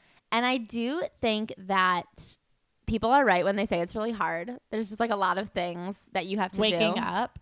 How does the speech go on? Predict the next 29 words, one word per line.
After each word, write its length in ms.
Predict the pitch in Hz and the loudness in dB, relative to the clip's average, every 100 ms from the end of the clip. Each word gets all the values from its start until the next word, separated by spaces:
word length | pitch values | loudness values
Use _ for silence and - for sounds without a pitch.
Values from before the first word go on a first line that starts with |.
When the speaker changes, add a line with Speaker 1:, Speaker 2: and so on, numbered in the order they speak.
| - | 0
Speaker 1:
No, 300 | 240 294 190 | 6 8 8
like, 300 | 170 208 - | 4 0 0
having 400 | - 208 226 208 | 0 2 2 0
a 40 | |
dog 440 | 185 160 180 160 | 2 4 4 2
and, 100 | 175 | -2
like, 100 | 185 | -2
Speaker 2:
Oh, 120 | 208 208 | 0 2
Speaker 1:
having 160 | 196 | 4
a 80 | 254 | 4
Speaker 2:
okay. 120 | 285 | 4
Speaker 1:
thing 200 | 247 190 - | 4 2 0
that 140 | 208 | 0
you're 140 | 202 202 | 2 4
responsible 600 | 202 - 185 202 196 196 | 4 2 0 0 -2 -2
for, 280 | 196 185 180 | 2 4 4
like, 220 | 180 - _ | 2 -4 _
all 260 | 180 175 190 | 4 6 4
the 140 | 180 | 0
time. 480 | 180 - 175 180 175 | -6 -2 0 0 -2
It's 180 | 185 - | -6 -4
just 380 | 196 185 - - _ _ _ _ - | -2 -4 -10 -20 _ _ _ _ -4
a 80 | 196 | 0
lot 460 | 185 175 175 170 - _ _ _ _ _ _ - | 4 6 6 2 -4 _ _ _ _ _ _ -4
of 140 | 185 | -4
things. 640 | - - 170 - 160 240 | -4 -4 -4 -6 -10 -8
It's 160 | 226 190 | -10 2
very 260 | 202 190 190 | 4 4 4
exhausting. 800 | 202 190 170 180 - 247 262 | 0 2 2 0 -2 0 0